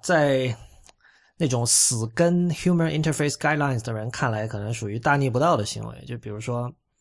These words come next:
你们的那个分享的按钮，用的完全不是现在大家熟知的这个I O S 八上的常规的，就标准的分享按钮，而是一个，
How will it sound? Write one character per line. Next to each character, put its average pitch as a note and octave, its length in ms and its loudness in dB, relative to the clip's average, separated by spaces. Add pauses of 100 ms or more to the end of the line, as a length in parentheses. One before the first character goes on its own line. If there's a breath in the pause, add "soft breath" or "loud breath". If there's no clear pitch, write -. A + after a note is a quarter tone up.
(300)
你 A#2 160 -2
们 A2+ 80 -2
的 C#3+ 100 -2
那 D#3+ 100 0
个 C3 140 0
分 B3 240 -4
享 F#2+ 220 -2
的 G2+ 80 -4
按 A#2 140 -2
钮， - 300 -10 (760)
用 E3+ 140 4
的 C#3 80 2
完 C3 160 2
全 E3 160 4
不 B2+ 160 0
是 A#2+ 320 -2
现 B2 240 -4
在 A#2 200 -2
大 A#2+ 100 -2
家 A#2 160 -2
熟 A2+ 260 -4
知 C#3+ 220 -2
的 C3+ 100 0
这 G#2+ 140 -4
个 F#2+ 220 -4
I A2 200 -4
O A2+ 40 0
S A2+ 180 -4
八 A#2+ 160 0
上 A#2+ 120 0
的 G2+ 140 -4
常 A2 300 -6
规 D3+ 160 0
的， G#2+ 300 -2
就 A2+ 120 -8
标 E3 220 0
准 G2 160 0
的 F#2+ 80 -4
分 A#2 140 -4
享 G#2+ 120 -2
按 G2+ 140 -6
钮， G2 140 -12
而 A2+ 200 -6
是 - 140 -4
一 C3 100 -2
个， B2 320 0